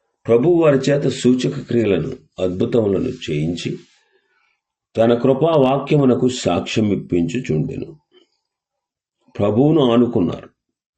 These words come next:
ఈకోనియాలో జరిగింది ఏంటంటే, యూదులు సమాజ మందిరంలో ప్రవేశించి,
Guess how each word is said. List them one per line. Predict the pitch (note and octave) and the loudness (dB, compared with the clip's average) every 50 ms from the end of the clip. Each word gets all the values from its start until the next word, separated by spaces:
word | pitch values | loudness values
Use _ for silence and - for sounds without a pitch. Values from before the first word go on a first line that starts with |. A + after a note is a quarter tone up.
| _ _ _ _ _ _ _ _ _ _ _ _ _ _ D#2+ | _ _ _ _ _ _ _ _ _ _ _ _ _ _ -6
ఈకోనియాలో | F2 G#2+ A2 A2+ - D#3 D#3 D#3 D#3 D3 B2+ B2+ C3+ C3+ | -4 -2 -2 0 0 2 2 4 4 4 4 4 4 2
జరిగింది | A#2 A2 G#2+ A2+ A2+ A2+ A2 G#2 F#2 | 2 0 0 2 2 2 2 2 0
ఏంటంటే, | F2 D#2+ D2+ - - - F#2+ F#2 - - - _ _ _ _ _ _ _ _ _ _ _ _ _ _ _ _ _ _ _ - | 0 -2 -2 -4 -6 -6 -8 -10 -10 -12 -16 _ _ _ _ _ _ _ _ _ _ _ _ _ _ _ _ _ _ _ -8
యూదులు | F#2+ F#2+ A2 B2 D3+ E3+ E3 F3 D3 A#2 A#2+ C3+ | -4 0 2 4 4 4 4 4 4 4 4 2
సమాజ | - - G#2 G#2 A#2 A#2+ B2+ C3 A#2+ B2+ | 2 0 0 2 2 2 2 2 2 2
మందిరంలో | B2 A#2 A2+ A2 G#2+ G#2 G#2+ G#2 G2+ G2 F#2 - - - - _ _ _ _ _ _ - | 2 2 2 2 0 0 -2 0 0 0 -2 -2 -6 -10 -18 _ _ _ _ _ _ -6
ప్రవేశించి, | F2+ F2 F2 F#2+ G2+ - - F2+ F2+ E2+ - - - - - | -4 -2 0 0 -2 -2 -2 -2 -2 -2 -4 -6 -8 -10 -10